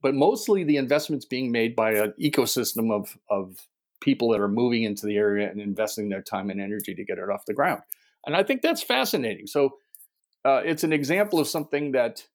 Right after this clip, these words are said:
on some level is about capitalism, but it's not naked, you know, you know, ca-, capitalism, hyper-capitalistic, uh,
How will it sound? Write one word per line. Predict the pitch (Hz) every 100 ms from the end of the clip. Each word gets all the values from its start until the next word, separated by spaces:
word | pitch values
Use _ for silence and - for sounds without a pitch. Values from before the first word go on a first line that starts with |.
| _ _ - - - -
on | 131 127
some | - - 214 247
level | 160 127 113 127 143 135
is | 117
about | 120 110 107
capitalism, | 202 233 226 120 101 101 107 117 - _ -
but | -
it's | -
not | 220 214 214 _ _ _ _
naked, | 135 165 165 156 147 113 -
you | 139
know, | 120 113 -
you | - - - - 143 - 123
know, | 110 113 -
ca-, | 160 156 -
capitalism, | 147 139 135 131 123 127 110 _ _ _ -
hyper-capitalistic, | 165 - 151 135 - 127 - 127 120 - 120 104 110
uh, | 107